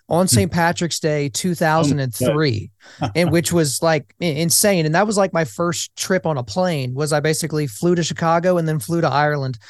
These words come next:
Speaker 1: and got there at seven A M. And so I went to the brewery, and in the floor, obviously where you're getting the, the tour, like, you know,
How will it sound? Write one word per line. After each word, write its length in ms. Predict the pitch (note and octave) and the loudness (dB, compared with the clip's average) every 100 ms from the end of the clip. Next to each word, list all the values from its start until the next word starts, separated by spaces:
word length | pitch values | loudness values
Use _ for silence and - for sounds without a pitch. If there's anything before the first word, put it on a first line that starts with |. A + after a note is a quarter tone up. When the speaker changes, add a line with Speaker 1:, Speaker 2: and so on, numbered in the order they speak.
| - - - | -20 -14 -6
Speaker 1:
and 120 | D#3 | 0
got 200 | D3+ D3 | 2 2
there 140 | D3+ | 2
at 40 | C#3 | 2
seven 300 | F3 D#3 D3 | 2 2 0
A 160 | C#3 | 0
M. 240 | E3+ D3 A2+ - _ - | 0 0 -4 -12 _ -4
And 100 | F#3 | 0
so 140 | G3+ | 2
I 100 | F3+ | 4
went 320 | D#3+ F3+ B3+ - | 2 0 -2 -2
to 440 | G3 F3 D#3 D3 | -2 0 -2 -2
the 120 | D3+ D3+ | -4 -4
brewery, 600 | D3+ C#3+ C3 C3 D#3+ F#3+ - - - - | 0 0 0 0 -2 -4 -12 -20 -20 -4
and 360 | F3+ F3+ E3+ D#3+ | 0 2 2 0
in 180 | F#3+ G3 | -2 -2
the 100 | E3+ | -2
floor, 400 | - G3+ G#3+ F3 | 0 2 4 4
obviously 340 | E3+ F3 F3 | 2 0 -2
where 140 | D#3+ | -2
you're 100 | D#3+ | -2
getting 380 | D3+ D#3+ C#3+ C#3+ | -4 -6 -6 -4
the, 120 | C3 | -4
the 140 | A#2+ C3+ | -2 -2
tour, 480 | - G#3+ G3 D3+ D3+ | 2 4 4 4 2
like, 300 | C#3+ D3 - | 2 2 0
you 160 | E3 | -2
know, 320 | D3 C#3 C3+ | 0 0 -2